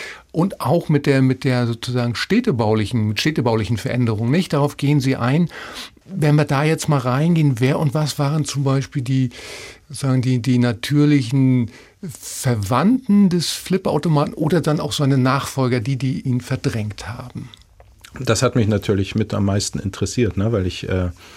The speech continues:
Speaker 2: selber sehr viel gespielt habe und auf einmal habe ich festgestellt, aha, jetzt stehen nirgendwo mehr Flipper. Was ist da passiert?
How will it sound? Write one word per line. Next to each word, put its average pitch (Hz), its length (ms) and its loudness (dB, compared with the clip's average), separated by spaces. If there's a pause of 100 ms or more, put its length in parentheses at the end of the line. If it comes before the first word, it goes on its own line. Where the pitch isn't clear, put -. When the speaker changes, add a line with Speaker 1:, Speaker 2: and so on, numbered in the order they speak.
(320)
Speaker 2:
selber 101 360 2
sehr 98 180 2
viel 113 220 -2
gespielt 110 420 -2
habe 113 160 2
und 104 60 2
auf 101 140 0
einmal 107 220 0
habe 104 120 0
ich - 100 -8
festgestellt, - 580 -4
aha, 107 260 0
jetzt 98 240 -4
stehen 101 240 0
nirgendwo 104 400 0
mehr 101 140 2
Flipper. 127 440 -2 (560)
Was 104 220 -2
ist - 180 -2
da 120 60 2
passiert? 120 560 -2